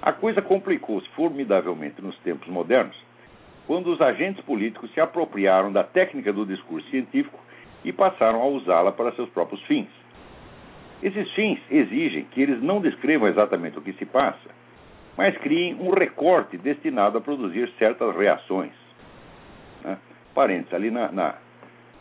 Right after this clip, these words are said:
na teoria das funções da linguagem do Karl Bühler, eles estão usando a função apelativa, que é agir sobre o público, agir sobre o ouvinte,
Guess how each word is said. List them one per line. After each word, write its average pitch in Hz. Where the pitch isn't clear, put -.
na 82
teoria 98
das 85
funções 98
da 92
linguagem 80
do 82
Karl 98
Bühler, 110
eles 107
estão 120
usando 98
a 98
função 98
apelativa, 110
que 92
é -
agir 104
sobre 76
o -
público, 131
agir 87
sobre 82
o 82
ouvinte, 110